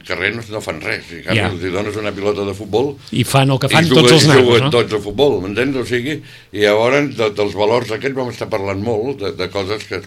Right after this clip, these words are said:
Speaker 1: podien fer, perquè hi ha un hospital també, pues hi ha unes monges d'un asil allà que agafen nanos d'aquests i els hi van portar una caixa de material. O sigui, a veure, nosaltres quan ens vam plantejar allà, el,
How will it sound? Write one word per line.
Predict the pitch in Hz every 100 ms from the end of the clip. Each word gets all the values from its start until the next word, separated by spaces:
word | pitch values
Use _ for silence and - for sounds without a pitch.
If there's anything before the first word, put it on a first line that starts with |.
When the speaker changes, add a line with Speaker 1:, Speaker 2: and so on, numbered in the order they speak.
| -
Speaker 1:
podien | 90 87 85
fer, | 113
perquè | 120 87
hi | 87
ha |
un | 87
hospital | 82 - 73 98 101
també, | 82 85 117 98 - - - - - _
pues | - 98
hi |
ha | 92
unes | 92 80
monges | 98 107 92 85
d'un | 85
asil | 80 95 80
allà | 78 90 80
que |
agafen | 78 80 82 76 76
nanos | 76 73 71
d'aquests | 71 73 73 - 69 71 60
i | 76
els | 71 76 76 73
hi |
van | 82 80
portar | 80 78
una | 69
caixa | 80 73 78
de |
material. | 69 69 69 117 101 95 - - - -
O | 78
sigui, | 78 90
a | 82
veure, | 104 95
nosaltres | 95 101 143 147
quan | 117
ens |
vam | 104 92
plantejar | 101 92 87 85
allà, | 80 82 127 143 - - - -
el, | 82 85